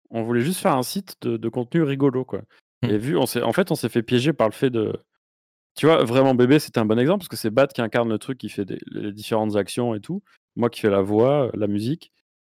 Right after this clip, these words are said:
Speaker 1: C'était plus comme ça qu'on voyait, tu vois, le, le, le cheminement des vidéos, quoi.
Speaker 2: Hmm.
Speaker 1: Et au final, on s'est retrouvé à faire un duo dans l'appart. Tu vois, tout, le truc s'est construit au fur et à mesure,
Speaker 2: <laughs>
Speaker 1: avec des accidents. Et c'est comme ça qu'après, on a fait des,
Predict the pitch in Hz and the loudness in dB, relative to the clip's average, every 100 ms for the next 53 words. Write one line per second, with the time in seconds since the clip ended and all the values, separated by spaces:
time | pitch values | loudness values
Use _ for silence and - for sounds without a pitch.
0 | _ - 107 104 110 185 - 156 135 175 | _ -12 -10 -6 -4 -2 0 2 2 0
1 | - 131 104 107 110 151 - 107 127 131 | 2 0 4 2 2 0 -4 -4 0 2
2 | 104 101 101 98 98 101 98 107 107 110 | 0 -2 -6 -6 -6 -6 -4 -4 -2 -2
3 | 143 120 107 113 117 113 - - _ _ | -2 -4 -6 -6 -6 -6 -12 -16 _ _
4 | _ _ - 107 - _ _ _ _ _ | _ _ -8 -8 -12 _ _ _ _ _
5 | - 101 - 98 107 156 117 104 - 113 | -4 -2 -2 0 2 2 0 -4 0 0
6 | 101 117 123 107 110 117 143 147 113 101 | 2 0 0 0 2 4 4 4 2 2
7 | - 123 160 165 131 120 127 135 - 139 | 2 2 2 0 -4 -4 -4 -4 -4 -8
8 | 123 117 - 127 - 107 104 131 151 117 | -4 -6 -2 -2 2 0 2 2 2 0
9 | - 110 110 113 110 - 107 151 143 98 | 0 0 2 2 0 -2 -2 -2 -2 -6
10 | 98 117 131 - 131 101 - 101 | -8 -6 -6 -4 -4 -6 -10 -14